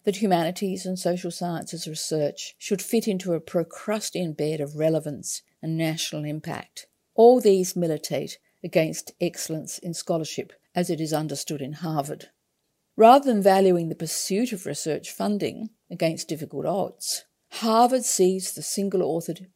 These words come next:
big book as the benchmark. Without being unduly pessimistic, we might ask then if scholars beginning their academic careers today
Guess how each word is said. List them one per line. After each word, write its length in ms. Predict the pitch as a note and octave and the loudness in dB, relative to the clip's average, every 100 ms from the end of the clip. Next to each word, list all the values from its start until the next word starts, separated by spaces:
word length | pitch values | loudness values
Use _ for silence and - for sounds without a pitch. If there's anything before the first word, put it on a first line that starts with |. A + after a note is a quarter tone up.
| E3 | 0
big 220 | G3 G3 | 4 4
book 460 | F#3 G#3+ - - - - | 6 4 4 -8 -20 -12
as 280 | E3 E3 - | -8 -8 -8
the 80 | D#3+ | -4
benchmark. 680 | E3+ D#3+ - D#3+ D3 - - _ _ _ _ _ _ _ _ _ _ _ | -4 -6 -10 -10 -10 -16 -20 _ _ _ _ _ _ _ _ _ _ _
Without 380 | A3+ B3+ D4 C#4 - | 0 2 2 -2 0
being 260 | A#3 G#3 - | 2 2 0
unduly 440 | G3 F#3 G#3+ G#3 | -2 0 2 2
pessimistic, 880 | F#3 F#3+ E3 F3+ F#3+ - - - - _ - | 2 0 0 -2 -2 -4 -8 -12 -20 _ -2
we 120 | B3 | 2
might 280 | A#3 B3 C4+ | 4 4 2
ask 360 | A#3+ B3 - | 2 0 0
then 220 | - D#3+ - | -4 -6 -6
if 120 | - | -6
scholars 500 | - - A3+ B3 A#3+ | -6 2 2 2 -2
beginning 480 | A3 G3 G#3 G#3+ G#3+ | -6 -4 -2 0 -2
their 160 | G#3+ - | -4 -4
academic 560 | F#3 F#3 F#3 E3+ - | -6 -6 -6 -6 -8
careers 520 | - F#3 F3+ F3+ F3+ | -8 -2 0 -2 -4
today 640 | - F#3 - F3+ D#3+ D3+ - | -8 -6 0 2 2 -4 -10